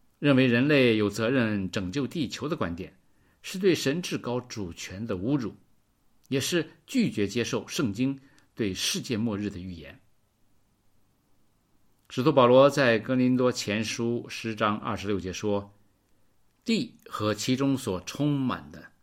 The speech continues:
都属乎主。”地球是属于主的。所以在启示录第七章第一节中，有四个天使在地的四极，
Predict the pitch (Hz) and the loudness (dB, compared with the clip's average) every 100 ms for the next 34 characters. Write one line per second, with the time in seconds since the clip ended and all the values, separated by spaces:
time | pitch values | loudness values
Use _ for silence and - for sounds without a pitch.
0 | _ - 131 131 135 _ - - 85 104 | _ 0 2 0 -4 _ -12 -12 -10 -10
1 | 98 98 - _ _ _ _ _ _ _ | -10 -12 -14 _ _ _ _ _ _ _
2 | _ _ _ 190 139 143 160 123 95 120 | _ _ _ -6 -6 -6 -8 -10 -8 -10
3 | - - - _ _ _ _ _ _ _ | -12 -20 -20 _ _ _ _ _ _ _
4 | _ _ _ _ _ _ _ - 165 143 | _ _ _ _ _ _ _ 2 4 6
5 | 143 127 127 127 143 117 135 107 92 - | 4 2 0 2 0 2 0 -2 -4 -2
6 | 135 127 123 120 123 127 127 120 113 127 | -2 2 2 2 0 -4 -8 -6 -4 -2
7 | 98 90 101 104 - _ _ _ _ - | -4 -6 -6 -8 -14 _ _ _ _ -2
8 | 135 139 127 165 131 170 170 151 - 92 | 0 2 0 -4 -2 -4 -6 -6 -8 -10
9 | 92 - 104 95 - 135 101 80 - - | -8 -6 -6 -6 -4 -4 -4 -8 -10 -8
10 | 104 - - 92 143 | -10 -12 -10 -10 -10